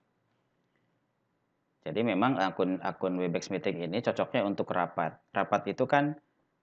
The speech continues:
eh, peserta saling berinteraksi dengan cair, gitu, ya. Jadi mudah sekali mema-, eh, menghidupkan dan mematikan mikrofon dan, eh,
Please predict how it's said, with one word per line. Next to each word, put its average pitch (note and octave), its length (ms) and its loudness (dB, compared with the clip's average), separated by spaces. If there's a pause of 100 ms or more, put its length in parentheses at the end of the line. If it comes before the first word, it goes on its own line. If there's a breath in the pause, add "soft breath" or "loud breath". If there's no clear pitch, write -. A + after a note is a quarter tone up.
(120)
eh, F#2+ 320 4
peserta C3 320 2
saling G2+ 320 2
berinteraksi G2+ 640 2
dengan F2+ 880 -2
cair, G2+ 400 4
gitu, F2+ 160 -4
ya. F2 240 -4 (1040)
Jadi F#2+ 160 -2
mudah G2+ 320 2
sekali G2+ 400 0
mema-, G2 320 -4
eh, F2+ 240 -6
menghidupkan F#2+ 720 -2
dan F#2 80 2
mematikan F2+ 560 -4
mikrofon F#2 480 -4
dan, E2+ 320 -4
eh, E2+ 640 -8